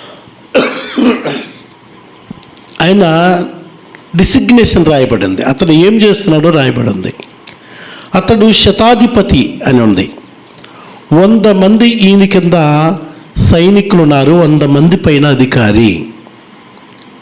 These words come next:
దశాధిపతి, శతాధిపతి అని పది మందికి ఒకరిని, నూరు మందికి ఒకరిని, వెయ్యి మందికి ఒకరిని యుద్ధరంగంలో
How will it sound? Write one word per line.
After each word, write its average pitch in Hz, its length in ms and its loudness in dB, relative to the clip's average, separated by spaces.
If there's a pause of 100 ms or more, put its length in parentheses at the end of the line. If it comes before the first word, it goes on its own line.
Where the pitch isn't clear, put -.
(640)
దశాధిపతి, 151 960 -2 (460)
శతాధిపతి 165 960 0
అని 131 460 0 (680)
పది 165 140 2
మందికి 202 340 2
ఒకరిని, 147 480 2
నూరు 147 280 4
మందికి 170 300 0
ఒకరిని, 139 400 0
వెయ్యి 135 260 2
మందికి 165 320 0
ఒకరిని 131 560 -2 (720)
యుద్ధరంగంలో 160 920 2